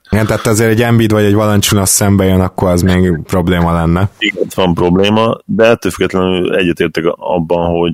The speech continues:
Speaker 2: hogy nagyon sok meccs abban lehetne ő, ő center. Kis hiányosság, meg, meg nyilván, ö, a, a mi részünkről i-,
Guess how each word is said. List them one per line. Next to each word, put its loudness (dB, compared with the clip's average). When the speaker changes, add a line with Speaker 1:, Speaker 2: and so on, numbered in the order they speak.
Speaker 2:
hogy 0
nagyon 0
sok -6
meccs -6
abban -4
lehetne -2
ő, 0
ő 0
center. 0
Kis -2
hiányosság, 0
meg, -2
meg -2
nyilván, -2
ö, -2
a, -4
a -2
mi 0
részünkről 0
i-, -2